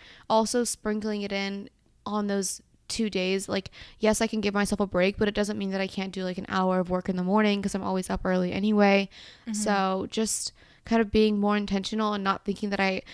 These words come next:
Speaker 1: for me too, like, I have to sit down and, like, do, I like the idea of, like, getting into deep work, like, doing a ton of work in one sitting is really
Speaker 2: Yeah.
Speaker 1: big on me. Like, I can't just sit down for an hour a day and do one, like, study for my exam.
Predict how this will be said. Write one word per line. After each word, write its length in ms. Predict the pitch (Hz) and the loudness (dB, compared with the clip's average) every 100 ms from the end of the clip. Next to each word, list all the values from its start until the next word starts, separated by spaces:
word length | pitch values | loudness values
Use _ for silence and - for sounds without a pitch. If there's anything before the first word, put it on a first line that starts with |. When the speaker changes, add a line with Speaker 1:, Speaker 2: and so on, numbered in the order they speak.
| - - | -20 -4
Speaker 1:
for 100 | 254 | 2
me 140 | 254 277 | 4 4
too, 160 | - 233 | 2 0
like, 140 | 208 | 2
I 40 | |
have 100 | 208 208 | 0 0
to 100 | 226 | -2
sit 260 | - 226 | 0 0
down 400 | 196 180 190 214 | 2 6 6 6
and, 80 | 220 | 4
like, 140 | 202 - - | 2 -2 0
do, 540 | 208 208 202 202 190 _ _ _ _ _ - | 6 10 10 8 4 _ _ _ _ _ 4
I 60 | |
like 100 | 254 | 6
the 100 | 254 220 | 8 6
idea 280 | 233 233 | 4 4
of, 60 | 247 | 4
like, 100 | 254 | 4
getting 200 | 220 214 | 4 4
into 180 | 214 196 | 2 -2
deep 260 | 190 190 | -4 -2
work, 300 | 220 220 214 | 4 4 4
like, 160 | 196 190 | -2 0
doing 460 | 214 214 208 208 202 - - _ _ _ | 4 4 4 0 -6 -14 -20 _ _ _
a 60 | 214 | -4
ton 260 | - 220 220 | 0 2 2
of 140 | 202 | 2
work 280 | 202 202 208 | 4 2 2
in 140 | 220 | -2
one 220 | 196 196 196 | 0 0 0
sitting 580 | - 190 208 247 262 | 2 4 4 4 2
is 180 | 247 202 | 0 -2
really 180 | 202 208 | 2 2
Speaker 2:
Yeah. 80 | 190 | 2
Speaker 1:
big 140 | 196 | 2
on 160 | 202 196 | 2 0
me. 140 | 190 | 2
Like, 120 | 202 190 | 2 0
I 80 | |
can't 180 | 190 214 | 0 -2
just 160 | 226 - | -2 -2
sit 120 | 196 | -2
down 200 | 185 180 | -2 0
for 140 | - | 0
an 80 | 180 | 0
hour 220 | 180 180 | 2 0
a 40 | 180 | 0
day 160 | 185 | 0
and 100 | 180 175 | -2 -2
do 140 | 185 | -4
one, 340 | 180 180 185 - - - | 0 -2 -4 -10 -10 -6
like, 120 | 196 | -4
study 260 | - 208 196 | 0 0 0
for 100 | 190 | -2
my 120 | 180 | -2
exam. 520 | 180 185 175 185 208 | -4 -8 -10 -12 -14